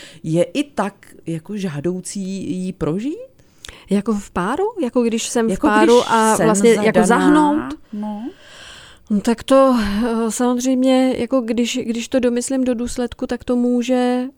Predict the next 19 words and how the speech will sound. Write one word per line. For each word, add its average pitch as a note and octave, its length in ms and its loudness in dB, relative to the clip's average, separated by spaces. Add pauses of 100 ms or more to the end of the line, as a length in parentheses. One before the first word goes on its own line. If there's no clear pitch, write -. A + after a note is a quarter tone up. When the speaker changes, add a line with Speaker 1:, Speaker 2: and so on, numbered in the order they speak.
(180)
Speaker 2:
eh, A#3 480 -4 (640)
může A3+ 340 0
to B3+ 160 -4
ten C4 300 0 (280)
pár G#3 460 -4 (440)
třeba A3+ 260 -4
i C4 120 0
rozseknout, A3 760 -6 (560)
ale G3+ 180 0
někdy A3+ 280 2
to B3 140 0
může A#3+ 300 0
pomoct A#3+ 420 -4
k - 120 -20
tomu, A#3+ 500 0 (960)
eh, A3 40 -4 (880)
že A3+ 460 -2
si B3 580 0 (440)
uvědomím, A#3 680 2